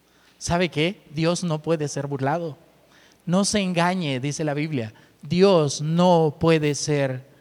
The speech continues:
burlado. "Pues todo lo que el hombre sembrare, eso también segará". Llegará el día cuando Dios pida cuentas a cada uno de nosotros por nuestras acciones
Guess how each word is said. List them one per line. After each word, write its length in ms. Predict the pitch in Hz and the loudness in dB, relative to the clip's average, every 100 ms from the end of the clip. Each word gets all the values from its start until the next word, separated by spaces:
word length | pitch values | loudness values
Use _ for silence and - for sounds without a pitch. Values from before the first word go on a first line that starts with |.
| _ _ | _ _
burlado. 600 | 156 147 147 156 151 127 - _ _ _ _ _ _ _ _ | -4 2 4 4 2 -2 -6 _ _ _ _ _ _ _ _
"Pues 240 | 135 127 | -6 -2
todo 240 | - 180 240 | 2 6 6
lo 120 | 247 | 6
que 80 | 214 | 4
el 80 | 208 | 2
hombre 240 | 208 208 | 2 2
sembrare, 640 | - 196 185 143 127 117 - _ _ _ | 0 0 2 2 0 -6 -12 _ _ _
eso 280 | 147 143 147 | -6 -4 -4
también 520 | 131 131 131 135 117 104 - _ _ _ _ | -4 -4 -2 -2 -4 -12 -20 _ _ _ _
segará". 540 | - 127 117 110 110 104 _ _ _ _ _ _ _ _ - _ _ _ _ _ _ _ _ _ _ _ _ _ _ _ _ _ _ _ - | -8 -6 -6 -8 -10 -14 _ _ _ _ _ _ _ _ -20 _ _ _ _ _ _ _ _ _ _ _ _ _ _ _ _ _ _ _ -4
Llegará 340 | 151 139 156 | 0 2 4
el 100 | 226 | 4
día 280 | 226 156 135 | 2 0 0
cuando 280 | 143 143 143 | -4 -4 -2
Dios 280 | 151 170 | 0 -2
pida 240 | - 185 160 | -2 0 0
cuentas 460 | 185 196 196 170 | 0 0 0 -2
a 60 | 165 | -2
cada 220 | 165 170 | -2 0
uno 200 | 180 180 | 0 -2
de 80 | 175 | -2
nosotros 480 | 156 139 180 170 160 | -4 -4 -4 -4 -6
por 160 | 160 | -6
nuestras 340 | 151 147 147 139 | -6 -6 -6 -6
acciones 640 | 127 - 180 214 202 - | -6 -2 -2 -2 -4 -8